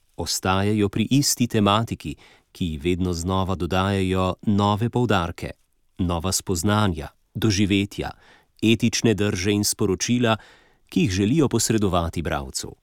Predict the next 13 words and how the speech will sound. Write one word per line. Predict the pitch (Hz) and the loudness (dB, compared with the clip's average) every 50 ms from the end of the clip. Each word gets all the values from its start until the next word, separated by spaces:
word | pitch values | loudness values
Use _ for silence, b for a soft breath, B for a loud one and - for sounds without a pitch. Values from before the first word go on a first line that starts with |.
| _ _ _ _ _ _ _ _ _ _ _ _ _ _ _ _ _ _ _ _ _ | _ _ _ _ _ _ _ _ _ _ _ _ _ _ _ _ _ _ _ _ _
Tudi | - 107 107 104 | -2 0 2 2
sam | 98 - - 104 98 90 78 | 2 4 4 4 2 2 0
ugotavljam, | 80 71 85 82 - 90 90 92 90 85 80 78 71 | -2 -4 -6 -4 -2 -2 0 0 -2 -2 -4 -6 -6
da | 69 76 | -8 -8
vse | 73 73 - - 90 | -6 -4 -2 -2 -2
knjižice, | - - 107 107 110 101 95 107 92 - - 101 92 | 0 2 2 2 4 2 2 0 -2 -2 -2 -2 -2
ki | - - - | -4 -6 -6
sem | - - - 85 82 | -6 -4 -4 -4 -6
jih | 80 - | -6 -6
napisal, | - 80 80 - 104 110 - - - 101 95 92 b b b b b b b - | -8 -8 -4 -4 -4 -2 -2 -2 0 0 -2 -2 b b b b b b b -10
zbral | - 82 80 - 101 101 101 104 107 117 113 - | -8 -4 0 0 2 2 2 2 0 -2 -4 -6
ali | - 69 71 78 - | -10 -10 -8 -4 0
uredil, | 95 117 113 104 101 101 92 101 98 98 | 2 2 2 2 2 0 0 2 0 0